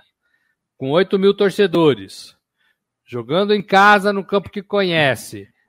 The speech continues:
é, eu sou Santos. Eu acho que o Santos tem condições de vencer o América,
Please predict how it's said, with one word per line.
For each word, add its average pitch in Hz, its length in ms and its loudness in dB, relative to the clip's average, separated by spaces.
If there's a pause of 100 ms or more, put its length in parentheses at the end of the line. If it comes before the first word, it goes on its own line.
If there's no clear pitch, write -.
é, 127 460 -6
eu 151 160 -4
sou 220 200 -8
Santos. - 600 -4
Eu 127 140 -4
acho 139 160 -6
que 165 60 -14
o 151 40 -10
Santos - 380 -12
tem 185 160 -8
condições 170 480 -10
de 147 60 -12
vencer 143 360 -6
o 139 80 -2
América, 135 680 -4